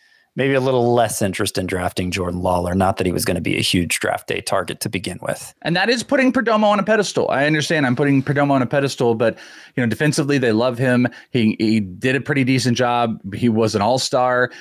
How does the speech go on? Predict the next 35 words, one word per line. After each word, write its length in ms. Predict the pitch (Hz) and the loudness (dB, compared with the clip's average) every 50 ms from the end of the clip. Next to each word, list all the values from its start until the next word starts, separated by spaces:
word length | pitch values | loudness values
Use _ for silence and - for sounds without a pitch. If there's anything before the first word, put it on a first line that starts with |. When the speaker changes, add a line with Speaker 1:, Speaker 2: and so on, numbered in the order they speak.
| - - _ _ - | -20 -20 _ _ -6
Speaker 2:
And 440 | 123 123 123 123 123 123 120 117 117 - - | -4 -4 -2 -2 0 0 2 0 0 0 -2
I 220 | 131 143 160 175 | -2 0 0 0
have 140 | 180 180 147 | 0 0 -2
thrown 260 | - - 180 170 165 | -2 0 0 2 2
out 160 | 165 160 160 160 | 2 0 0 0
this 180 | 160 143 - | -2 0 0
idea 340 | 165 151 147 135 147 147 143 | 2 2 2 2 2 2 2
that 120 | 131 127 | 2 2
I 120 | 123 127 139 | 0 0 0
think 260 | 127 143 135 127 120 | 0 0 0 0 0
the 100 | 135 120 | 0 0
Diamondbacks 480 | 120 123 123 123 120 110 123 120 113 - | 0 0 0 0 0 0 0 0 -2 -2
should 180 | - 123 104 | -2 -4 -2
reconsider 640 | 98 113 120 120 - - 120 113 110 - 127 113 117 | 0 2 0 0 0 0 0 0 0 0 0 0 2
maybe 320 | 110 107 110 117 120 123 | 2 2 2 2 2 0
putting 300 | 113 - 131 120 120 117 113 | 0 0 0 0 2 2 2
even 240 | 113 107 110 110 107 | 2 0 0 -2 -2
Ketel 320 | - 107 - - 120 117 | -4 -6 -4 -2 0 0
Marte 400 | 113 107 107 104 - 123 117 120 | 2 0 0 0 0 0 0 2
back 240 | 113 117 117 110 - | 2 0 -2 -2 -4
in 60 | 113 | -4
the 140 | 98 95 95 | -4 -2 -2
outfield. 500 | 113 131 135 - - 143 143 139 143 139 - - - - - _ - | -2 -2 -2 0 0 2 2 2 2 0 -6 -12 -16 -20 -20 _ -2
You 120 | 117 117 120 | 0 0 2
got 240 | 120 127 123 123 123 | 2 2 2 2 2
a, 380 | 120 117 117 117 113 101 85 - - | 2 2 2 2 2 2 0 -2 -4
you 160 | 107 110 110 | -4 -2 0
got 160 | 120 127 120 | 0 0 0
an 100 | 117 110 | 0 0
opening 540 | 113 120 123 - 139 135 135 143 143 143 - | 0 0 0 0 2 2 2 2 0 -4 -4
in 120 | - 123 120 | -2 0 2
that 200 | 123 120 - - | 2 2 0 0
left 200 | 123 127 127 - | -2 -2 -2 0
field 260 | - 127 131 139 135 | 0 2 2 0 0
spot. 400 | - - - 139 143 147 135 | -4 -2 0 0 0 0 -2